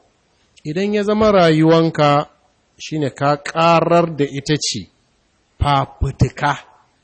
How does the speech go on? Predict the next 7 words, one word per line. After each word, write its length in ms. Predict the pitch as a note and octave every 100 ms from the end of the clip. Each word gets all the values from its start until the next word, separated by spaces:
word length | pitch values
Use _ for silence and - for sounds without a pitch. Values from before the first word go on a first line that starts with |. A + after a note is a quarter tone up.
| _ A#2
na 140 | D#3
ƙoƙarin 600 | - C#3+ - C#3+ D3 C#3+
tara 360 | C#3+ D3+ D#3+ C#3
abun 320 | A#2 B2+ C3
duniya, 340 | B2+ D3 C#3 A2+
ka 180 | C#3 C#3+
wahala. 400 | A2+ A2 G#2